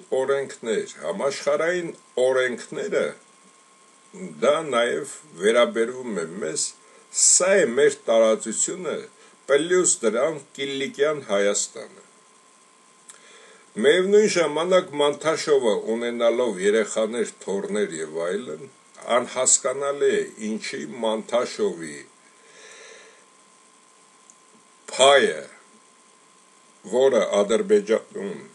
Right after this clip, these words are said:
այսօր Ալիևը հանում է, տեր չեն կանգնում հայերը։ Այն հայերը, որոնք Մանթաշովի կամ նրա ընտանիքի հետ ունեն կապեր։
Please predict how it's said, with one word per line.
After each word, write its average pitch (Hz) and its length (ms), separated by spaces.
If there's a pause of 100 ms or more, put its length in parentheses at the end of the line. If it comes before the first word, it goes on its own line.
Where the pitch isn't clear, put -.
(960)
այսօր 107 500
Ալիևը 92 520
հանում 80 460
է, 156 100 (640)
տեր 139 240
չեն 135 340
կանգնում 95 540
հայերը։ 82 520 (1120)
Այն 113 300
հայերը, 90 480
որոնք 104 420
Մանթաշովի 87 840 (240)
կամ 87 320
նրա 85 340
ընտանիքի 80 680
հետ 107 220
ունեն 73 300
կապեր։ - 500